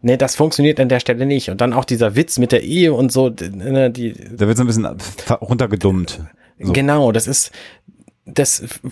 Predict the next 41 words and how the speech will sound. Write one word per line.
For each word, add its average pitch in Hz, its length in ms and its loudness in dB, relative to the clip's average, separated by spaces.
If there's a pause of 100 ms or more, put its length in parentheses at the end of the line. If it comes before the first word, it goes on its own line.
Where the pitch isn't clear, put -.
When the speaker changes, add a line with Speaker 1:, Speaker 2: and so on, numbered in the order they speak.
Speaker 1:
ist - 260 0
einfach 143 280 0
an 131 100 -2
dieser 151 240 0
Stelle 147 300 0
keine 139 420 0 (220)
ausreichende 120 600 0
Antwort 180 360 0
für - 220 0
Isaac. - 340 -2
Und 117 140 -2
das, 131 160 -2 (100)
ähm, 113 460 -2 (180)
es - 180 0
gibt - 220 0
halt 120 160 0
auch - 140 -6
einfach 101 320 -6
keine. 90 480 -8
Und 117 100 0
das 190 140 2
ist 196 100 0
so 135 120 4
der, 117 180 4
der 113 140 2
Punkt, 131 280 0
der 120 80 4
mich 113 260 -2
ein 123 220 -2
bisschen 202 380 0
stört 165 360 2
an 135 140 2
dieser, 135 320 0 (320)
an 127 140 -4
dieser 127 240 2
Situation, 131 680 0
weil 113 160 2
Isaac 131 340 2
eigentlich 147 420 0
ja - 80 2
immer 131 260 2